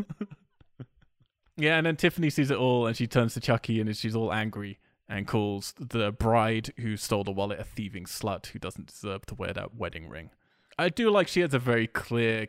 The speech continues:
character trait, which she's obsessed with marriage and love and romanticism. And yeah, like that she just wants to kill someone for stealing a wallet and not living up to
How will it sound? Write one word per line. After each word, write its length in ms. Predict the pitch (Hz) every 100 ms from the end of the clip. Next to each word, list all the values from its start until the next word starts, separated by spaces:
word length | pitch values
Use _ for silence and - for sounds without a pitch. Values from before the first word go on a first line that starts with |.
| -
character 500 | - 110 104 98 104
trait, 420 | - - 107 98 _ _
which 120 | -
she's 180 | - 107
obsessed 460 | 107 - 107 - -
with 120 | 107 - _ _
marriage 380 | - 110 104 101
and 100 | 104
love 460 | 104 98 98 - -
and 220 | 113 98 98
romanticism. 760 | 101 95 98 101 95 95 98 _ _ _ _ _ _ 101
And 280 | 92 87 87
yeah, 160 | 92 87 - _ _ -
like 160 | - -
that 120 | -
she 120 | -
just 160 | - -
wants 140 | 87
to 80 | -
kill 220 | - 98
someone 340 | 90 104 90 82
for 140 | -
stealing 340 | - 101 92 98
a 60 |
wallet 280 | 92 90 92
and 80 | 104
not 160 | 101
living 280 | 113 101 101
up 160 | 95 -
to 240 | - 90